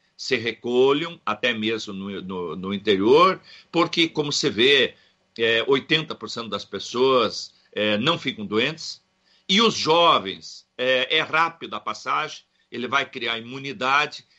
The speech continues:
e essa imunidade, é, adquirida no jovem,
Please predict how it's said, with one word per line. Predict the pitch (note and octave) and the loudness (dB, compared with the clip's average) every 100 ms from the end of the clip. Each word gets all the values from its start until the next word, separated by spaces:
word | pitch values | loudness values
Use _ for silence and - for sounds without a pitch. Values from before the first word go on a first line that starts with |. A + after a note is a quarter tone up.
| _ | _
e | C#3+ | -2
essa | F3 F3 | -2 -2
imunidade, | C#3+ B2+ A#2+ A2 A#2+ A#2+ A#2 G#2+ A#2 - | -10 -12 -12 -6 0 0 0 -4 -12 -12
é, | - G#2+ G#2+ G#2 G2 F#2 | -6 -4 -2 -2 -4 -2
adquirida | B2+ C3 - A#2 A#2 A#2+ | -4 -4 -12 -10 -8 -8
no | C3 | -6
jovem, | B2+ C3 C#3+ D#3 D3+ | -4 0 2 2 -2